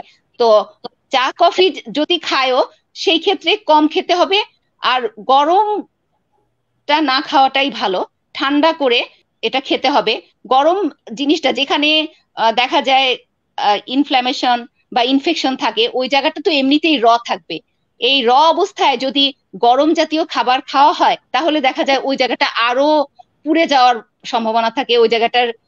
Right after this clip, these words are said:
সেলগুলা আরো ডিস্ট্রয় হয়ে যাওয়ার, ডিস্ট্রাকশন হওয়ার সম্ভাবনা থাকে। এই জন্য চা, কফি যদি খায়ও, সেটা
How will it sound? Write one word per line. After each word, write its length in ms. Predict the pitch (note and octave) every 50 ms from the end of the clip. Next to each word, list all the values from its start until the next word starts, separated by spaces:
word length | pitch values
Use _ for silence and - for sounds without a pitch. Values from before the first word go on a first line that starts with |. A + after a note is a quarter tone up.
| _ _
সেলগুলা 540 | - - D4 C4 C4+ B3 A3 C#4 C4+ B3+ A#3
আরো 640 | G#3 - - G#3+ A3+ A#3 C4+ D4+ D4 C#4+ B3+ - - _ _ _ _ _ - F#3+
ডিস্ট্রয় 460 | G3 B3 D4+ - - C#4 C#4 C4 C#4
হয়ে 160 | C4+ B3+ B3
যাওয়ার, 260 | - A#3 A3+ A3 G#3+ - - _
ডিস্ট্রাকশন 640 | A#3 C#4 - - - B3+ - - - D#4+ C4+ D4
হওয়ার 200 | C4 B3+ A3+ A3
সম্ভাবনা 460 | - - A3+ G#3+ G#3 G#3 G#3+ G3+ G#3
থাকে। 320 | - - G#3+ - - F3 F#3+ _ _ _ _ _ _ -
এই 100 | C4 C4
জন্য 180 | E4+ E4+ F4
চা, 240 | - - C4+ B3 B3 -
কফি 200 | D#4 D#4 F#4+ F4
যদি 220 | C#4+ E4+ C4+ E4+
খায়ও, 400 | D#4+ - - C#4+ B3+ B3 C4 G4+
সেটা 200 | - D#4+ A#3+ D4+